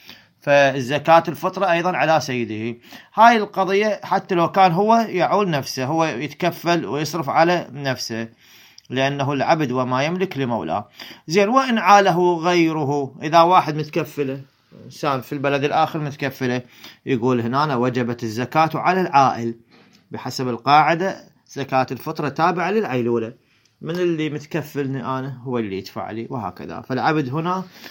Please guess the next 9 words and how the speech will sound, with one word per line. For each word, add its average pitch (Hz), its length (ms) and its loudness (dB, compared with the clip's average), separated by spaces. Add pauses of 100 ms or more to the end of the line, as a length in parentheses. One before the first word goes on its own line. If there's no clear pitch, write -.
(160)
الزكاة 131 640 0
الفطرة 143 340 -8
على 156 360 0
من 156 180 -6
يعوله، 117 640 -2 (100)
يعني 131 180 -4
مو 175 140 -2
على 165 240 4
مولاه. 117 440 0